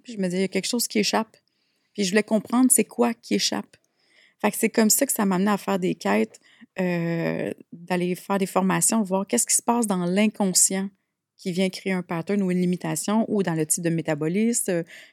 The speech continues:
fait que c'est là que aussi l'Ayurveda, euh, a rentré en place, la biologie totale, euh, c'est un paquet de, de médecines, euh,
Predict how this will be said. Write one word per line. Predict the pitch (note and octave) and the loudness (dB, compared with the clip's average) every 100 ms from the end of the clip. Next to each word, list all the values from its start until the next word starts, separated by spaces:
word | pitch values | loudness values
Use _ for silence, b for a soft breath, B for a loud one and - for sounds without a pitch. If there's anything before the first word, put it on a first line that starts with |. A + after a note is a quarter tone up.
| - | -8
fait | |
que | F3 | -6
c'est | F3+ | -4
là | |
que | F3+ F3 | -4 -4
aussi | D#3 - G3+ | -4 -2 0
l'Ayurveda, | F3+ E3+ D#3+ E3 E3+ | 2 2 0 -2 0
euh, | E3+ D#3 D3 - | -2 -2 -6 -8
a | |
rentré | D#3+ D#3 - D#3 | -8 -10 -8 -8
en | |
place, | D3 G#3+ G#3+ G3+ - | -2 0 0 -2 -4
la | |
biologie | E3 E3 D#3+ - | -2 0 -2 -2
totale, | D#3+ D#3 F3+ F#3 F3+ | -6 -4 -6 -4 -4
euh, | D3+ D#3 b b - | -4 -6 b b -8
c'est | F3+ | -6
un | D#3+ | -2
paquet | D#3+ - F3 | -4 -4 -2
de, | E3 D3+ D3+ - - | -2 -2 -4 -6 -10
de | E3+ | -6
médecines, | E3+ D#3+ - F#3 | -4 -2 -4 -4
euh, | D#3+ D3 | -6 -8